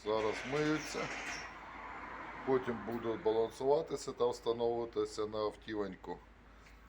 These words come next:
З автівоньки знімаємо зими та теж миємо. Так, дивіться, обов'язково робимо підписку колес так, як ми знімаємо.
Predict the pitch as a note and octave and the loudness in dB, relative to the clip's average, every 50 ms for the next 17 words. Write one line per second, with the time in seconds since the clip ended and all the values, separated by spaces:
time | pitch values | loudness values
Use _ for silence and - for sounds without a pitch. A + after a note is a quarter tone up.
0 | - - - G2+ A#2+ A2+ A#2 - C3 B2+ A#2+ A#2 A2 G#2 - A2+ G#2+ G2+ A2+ A2+ | -20 -12 -2 -2 -2 -2 -2 -2 0 2 2 0 0 -2 -6 -8 -6 -6 -6 -4
1 | A2+ A2+ A2+ G#2+ G#2 G#2+ G#2+ G#2 G#2+ G#2 G2+ A#2+ D3 D#3 D#3+ D#3 D#3 D#3+ D#3 - | 0 2 2 2 2 0 -2 -4 -6 -6 -4 -4 -2 -2 -2 -2 -2 -2 -4 -8
2 | - - - - - - - - - - - - - A2+ A#2+ A#2+ A#2+ - A#2+ B2 | -14 -20 -20 -20 -20 -20 -20 -20 -20 -20 -18 -4 2 4 4 4 4 2 2 2
3 | B2 A#2+ - A2 A#2 A#2 A#2 A2 G#2 F#2 F2+ F2+ E2+ - - - - - - - | 4 2 0 -4 -4 -2 0 0 0 -2 -2 -4 -6 -6 -8 -16 -20 -20 -20 -20
4 | - - - - - - - - - - - - - - - - - - - - | -20 -20 -20 -20 -20 -20 -20 -20 -20 -20 -18 -16 -16 -14 -14 -14 -12 -12 -12 -12
5 | - - - - - - - - - - - - - A#2+ A#2 A2 G#2+ G#2+ A#2 C#3 | -12 -10 -10 -10 -12 -10 -10 -10 -10 -10 -8 0 2 2 4 4 2 2 2 4
6 | C#3+ C#3+ C#3 C3 - B2 A#2+ C3+ C3+ D3 D#3 D#3 D#3 D#3 D#3+ D#3 - - - E3 | 4 4 4 2 4 4 4 4 8 8 8 10 10 8 8 6 2 6 8 10
7 | D3 C#3 B2+ A2+ A2+ A#2+ C#3+ D#3+ E3+ F3+ F3 E3 E3 D#3+ D#3 - D#3 D3 - - | 10 10 10 8 8 8 8 8 8 8 8 8 8 6 6 4 2 0 2 4
8 | - D#3+ D#3+ D3 - - D3 C#3+ B2+ - C3+ C3+ C#3+ D3 D#3 E3+ F3 E3+ - - | 6 6 8 6 6 4 4 4 4 6 6 6 8 10 10 10 10 10 6 4
9 | - - - - - - B2+ C3+ C#3+ D#3 E3 D3+ - D3 C3+ A#2+ A#2 G#2 C#3 D#3 | 4 4 4 4 4 6 8 10 10 10 10 8 8 6 6 6 6 4 6 6
10 | D#3+ - - - D3+ D3+ D3+ D3 D3 C#3+ C#3 C3 A#2+ A2+ G#2+ - - A#2+ | 6 6 4 2 2 2 4 6 8 10 10 10 8 8 4 4 2 2